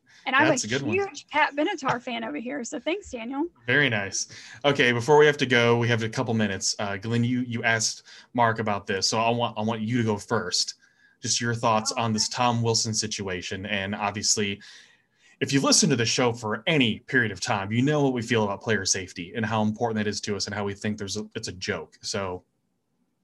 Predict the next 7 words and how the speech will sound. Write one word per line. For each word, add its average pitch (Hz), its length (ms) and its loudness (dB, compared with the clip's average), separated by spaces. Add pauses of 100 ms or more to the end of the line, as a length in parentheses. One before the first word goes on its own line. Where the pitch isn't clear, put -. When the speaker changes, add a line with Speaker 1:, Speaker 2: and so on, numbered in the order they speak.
(440)
Speaker 2:
go 156 100 -4
for - 200 -8
it, - 60 -20
Glenn. - 80 -12
Speaker 1:
Well, 330 340 4 (480)
okay, 294 300 0
so 269 380 2